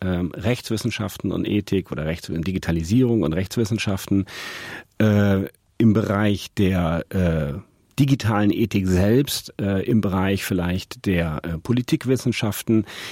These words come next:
äh, mit Blick zum Beispiel auf Prozesse der, äh, Öffentlichkeit, der Demokratie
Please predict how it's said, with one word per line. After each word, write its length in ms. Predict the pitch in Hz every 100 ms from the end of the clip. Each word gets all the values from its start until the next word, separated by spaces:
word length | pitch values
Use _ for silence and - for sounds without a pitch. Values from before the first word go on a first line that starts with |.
| - -
äh, 180 | 110 110
mit 240 | 107 110
Blick 300 | - 123 - -
zum 240 | - 117 98
Beispiel 480 | 101 110 - 113 80
auf 460 | 101 101 95 - -
Prozesse 640 | - 113 - 104 - 98 90
der, 560 | 95 92 90 82 76 -
äh, 1200 | - 87 82 143 143 - - - - _ _ -
Öffentlichkeit, 680 | 123 139 120 - 110 101 101
der 80 | 90
Demokratie 1080 | 117 127 117 - 104 - - 131 135 135